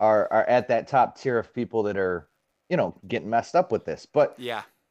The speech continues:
Speaker 1: overall, the numbers, how they keep skyrocketing, like, like you said, for your work, right? I get
Speaker 2: Mm-hmm.
Speaker 1: that. But I just bought a new car, right?
Speaker 2: Yeah.
Speaker 1: I made those assholes jump through hoops so I could buy that car, and I did not have to wear a mask at any point going into that dealership.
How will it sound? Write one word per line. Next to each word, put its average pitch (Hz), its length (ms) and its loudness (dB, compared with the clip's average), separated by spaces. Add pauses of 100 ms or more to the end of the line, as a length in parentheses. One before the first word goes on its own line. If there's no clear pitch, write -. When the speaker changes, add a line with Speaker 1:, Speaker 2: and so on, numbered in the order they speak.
(180)
Speaker 1:
overall, 143 720 6
the 113 140 -2
numbers, 120 720 -2
how 127 260 0
they 127 140 -2
keep 131 260 -6
skyrocketing, 123 1000 0
like, 147 360 0
like 185 240 2
you 220 60 0
said, 196 220 0
for 175 120 0
your 131 120 2
work, 147 360 0
right? 113 320 2 (100)
I 123 100 2
get 151 220 0
Speaker 2:
Mm-hmm. 131 60 -8
Speaker 1:
that. 78 300 -4 (360)
But 147 160 4
I 160 180 6
just 208 200 -2
bought 170 220 6
a 156 40 4
new 139 140 -2
car, 151 300 4
right? 113 320 0 (340)
Speaker 2:
Yeah. 117 240 -8
Speaker 1:
I 147 140 4
made 147 480 2
those 156 260 2
assholes 139 720 2 (160)
jump 131 320 -2
through 139 280 -2
hoops - 640 -4 (800)
so 123 240 0
I 117 100 4
could 113 220 -2
buy 120 140 4
that 120 200 2
car, 120 320 8
and 110 160 -2
I 113 140 0
did 110 280 -4
not 113 200 -2
have 113 180 -4
to 120 80 -4
wear 107 140 4
a 104 40 2
mask 101 320 -2
at 107 160 0
any 110 240 -6
point 104 300 -6
going 98 240 -6
into 92 160 -10
that 92 160 -2
dealership. 80 440 -6